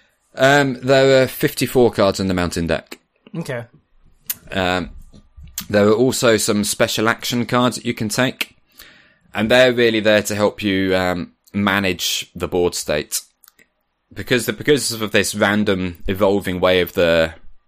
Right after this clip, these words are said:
Speaker 1: the mountain, the bo-, the board, it means that every game is gonna be completely unique.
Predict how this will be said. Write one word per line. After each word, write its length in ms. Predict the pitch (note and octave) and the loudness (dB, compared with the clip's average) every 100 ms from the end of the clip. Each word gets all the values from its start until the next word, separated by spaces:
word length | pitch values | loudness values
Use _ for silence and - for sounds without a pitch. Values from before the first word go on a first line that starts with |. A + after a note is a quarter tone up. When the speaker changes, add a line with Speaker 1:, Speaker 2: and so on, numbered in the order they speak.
| _ _ - | _ _ -8
Speaker 1:
the 80 | F2+ | -2
mountain, 400 | F2+ D#2+ E2 D#2 | -2 -2 -8 -8
the 100 | D2+ | -8
bo-, 240 | D2+ F#2 - | -4 -4 -4
the 140 | E2 | -8
board, 380 | D#2+ F2+ E2 D2+ - - - - - _ _ _ _ _ _ | -2 0 0 -4 -14 -20 -20 -20 -20 _ _ _ _ _ _
it 100 | - | -2
means 220 | A#2+ A#2+ | 0 0
that 120 | G#2+ A#2+ | 0 0
every 240 | A2+ A2 | 0 2
game 180 | G#2 G2 | 0 0
is 120 | F#2+ | -2
gonna 160 | G2 F#2 | -4 -6
be 80 | |
completely 360 | F2 F2 F#2+ E2+ | -6 -4 -4 -4
unique. 460 | F2 F2 - - | -6 -6 -8 -14